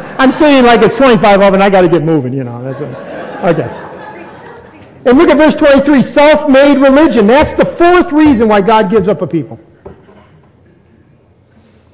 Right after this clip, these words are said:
In India, they have three hundred million gods. Oh, well, here, look at what they do. Change the glory of the incorruptible, verse twenty-three, of God into an image made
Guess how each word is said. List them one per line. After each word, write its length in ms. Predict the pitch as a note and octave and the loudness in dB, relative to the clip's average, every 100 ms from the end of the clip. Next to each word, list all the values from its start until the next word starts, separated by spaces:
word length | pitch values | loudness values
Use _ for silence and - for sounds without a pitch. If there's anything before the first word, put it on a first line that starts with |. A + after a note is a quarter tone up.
| _ _ _ _ _ _ _ - | _ _ _ _ _ _ _ -12
In 100 | E3 | -6
India, 400 | F#3+ G#3 G#3 G#3 | -2 0 0 2
they 120 | F#3 | 2
have 200 | F3 E3+ | 0 -2
three 140 | F#3+ F#3 | -4 -2
hundred 180 | F3+ | -2
million 360 | F3 F3+ E3+ D#3+ | -2 -2 -2 -4
gods. 500 | D#3 D3+ B2+ B2 - - _ _ _ _ _ _ _ _ _ _ _ - | -4 -6 -8 -12 -20 -20 _ _ _ _ _ _ _ _ _ _ _ -4
Oh, 160 | G3+ | 0
well, 80 | G3 | 2
here, 200 | F3+ C#4+ | 2 2
look 160 | A#3 B3 | 2 2
at 40 | |
what 140 | A#3+ | 0
they 120 | A#3 G3 | 0 -2
do. 300 | C#4 D#3+ - - - - | 0 -2 -6 -18 -20 -6
Change 300 | A#3+ B3 F#3+ | -2 0 0
the 80 | G3 | 0
glory 300 | A#3 B3+ A#3+ | 2 4 2
of 80 | |
the 120 | G#3 G#3+ | 2 0
incorruptible, 580 | A#3+ A#3+ A3 A#3+ G#3 | 0 0 -2 -2 0
verse 180 | G#3+ G#3+ | 0 0
twenty-three, 600 | G#3+ A3 G3+ G#3 A3 G#3+ - - _ F3 | -4 -4 -4 -2 -4 -4 -8 -16 _ -14
of 200 | E3 C#3+ | -12 -4
God 340 | G3 G3+ G3+ | 0 0 2
into 280 | G3+ G3+ F#3 | 0 0 -2
an 100 | F3 | -2
image 360 | G3 G3+ F#3+ | -2 -2 -2
made 560 | D#3 F#3+ F#3 F3+ - - | -4 -2 0 -2 -4 -18